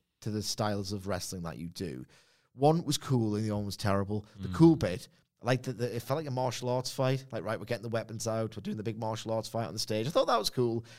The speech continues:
Speaker 1: Then the acting at the end was poor. Um,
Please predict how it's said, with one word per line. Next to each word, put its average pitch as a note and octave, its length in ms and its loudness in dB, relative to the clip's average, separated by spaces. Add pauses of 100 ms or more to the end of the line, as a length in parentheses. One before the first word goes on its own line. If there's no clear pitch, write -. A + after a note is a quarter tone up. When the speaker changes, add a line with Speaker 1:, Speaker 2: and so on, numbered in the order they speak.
Speaker 1:
Then G#2 100 -6
the A#2 140 -4
acting A#2+ 460 -2
at - 80 -8
the A2 160 -2
end G2 260 -6 (180)
was G2+ 120 -16
poor. G#2 420 -2 (400)
Um, G#2+ 540 2